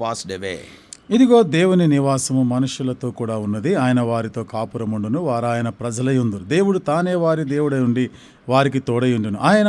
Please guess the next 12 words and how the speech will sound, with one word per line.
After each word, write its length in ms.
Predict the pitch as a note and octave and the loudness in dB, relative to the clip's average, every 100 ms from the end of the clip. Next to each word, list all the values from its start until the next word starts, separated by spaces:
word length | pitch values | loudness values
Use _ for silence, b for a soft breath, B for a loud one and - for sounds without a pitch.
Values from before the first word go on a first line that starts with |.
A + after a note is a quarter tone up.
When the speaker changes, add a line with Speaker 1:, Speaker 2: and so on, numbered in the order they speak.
| F#3+ | 4
Speaker 2:
వారి 140 | F3 E3 | 2 0
కనుల 220 | D3+ E3 E3+ | -2 0 0
ప్రతి 200 | C3 C3 C#3 | -2 -4 -2
బాష్ప 300 | D3 D#3+ - D3+ | -2 -2 -4 -2
బిందువును 300 | E3 E3+ F3 E3+ | 0 0 0 -2
తుడిచివేయును. 520 | E3+ - F3 A#2+ G2 - B B A#2 | -4 -2 -2 -2 -4 -8 B B 0
మరణం 280 | C3 E3+ F#3+ F#3+ | 4 6 6 4
ఇక 100 | F#3+ F3+ | 2 2
ఉండదు, 240 | F3+ F3+ F3 D3 | 2 2 2 0
దుఃఖమైనను, 560 | D3 D#3 D#3 D3+ D3+ C3 | -2 0 4 4 6 4
ఏడుపైనను, 460 | C3 B2 C3 C3 B2+ A#2 | 2 0 2 4 4 2
వేదనైనను 600 | B2+ B2 B2 A#2 A2+ | -2 -2 -2 0 0